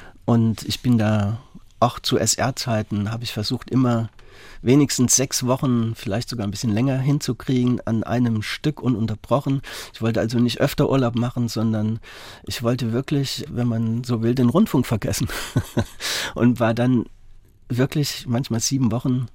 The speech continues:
sechs, sieben Wochen dort und habe in diesem Haus und in dieser Zeit fast alle die Nachworte zu diesen Büchern, etwa der Reihe Spuren, geschrieben. Und ja, das ist ein ganz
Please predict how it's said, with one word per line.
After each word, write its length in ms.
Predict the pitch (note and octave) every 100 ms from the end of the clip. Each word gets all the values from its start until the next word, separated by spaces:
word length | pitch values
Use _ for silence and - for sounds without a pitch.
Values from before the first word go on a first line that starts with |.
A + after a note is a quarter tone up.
| - -
sechs, 300 | - A#2+ -
sieben 220 | - B2+
Wochen 300 | A2+ C3+ C3+ - - - -
dort 320 | B2 A2 - - - - -
und 540 | A#2+ A2+ G#2+ A2 - - -
habe 640 | - A2+ A#2 G#2+ G#2+ F#2 - - - - -
in 180 | C3+ C#3
diesem 340 | B2+ A#2 A2+ A2+
Haus 480 | G2+ D3+ F#3 - C#3 -
und 140 | A#2
in 100 | A2
dieser 280 | G#2+ A2+ G#2+
Zeit 460 | - F#2 B2 D#3 - - - - - -
fast 460 | - - B2+ - -
alle 360 | A#2+ D#3 D#3+ - - - -
die 300 | C3 C#3 B2+
Nachworte 600 | A#2 B2 - B2+ B2+ A#2+
zu 140 | -
diesen 600 | A2 A#2 A#2+ A#2 A2+ A#2 G#2
Büchern, 300 | C3 C#3+ B2+
etwa 220 | G#2 -
der 140 | G2+ G2+
Reihe 140 | G#2+
Spuren, 360 | G#2 - C#3 C#3+
geschrieben. 540 | G#2+ - G2+ A2 D3+ - - - - - - - - -
Und 460 | C#3 A#2+ A#2 - -
ja, 180 | A2+ C#3
das 200 | D3 A2
ist 120 | - -
ein 160 | A2+
ganz 640 | A#2 B2 - - - F3